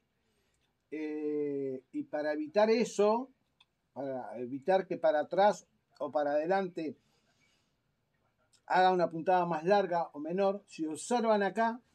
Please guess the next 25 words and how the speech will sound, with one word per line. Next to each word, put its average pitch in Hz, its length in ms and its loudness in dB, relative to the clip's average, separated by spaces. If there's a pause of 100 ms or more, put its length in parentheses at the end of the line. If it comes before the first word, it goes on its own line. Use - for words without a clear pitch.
(1600)
tiene 165 420 -2 (600)
rayitas 175 500 -4
separadas 196 640 2
y 196 120 -4
acá 156 220 -4
tiene 156 240 -6
rayitas 135 460 -12 (640)
juntitas. 113 460 -14 (580)
O 131 80 -14
sea 156 220 -4
que 135 80 -10
si 151 120 -12
los 147 140 -10
giramos 185 380 -2
hacia 190 240 -4
un 202 100 -4
lado, 165 400 4 (160)
tac, 208 320 0
hace 170 280 -6
tope, 220 420 0 (1120)
eh, 131 200 -14
hace 151 260 -4
puntada 175 400 0
más 175 160 -2
chiquita, 208 580 -2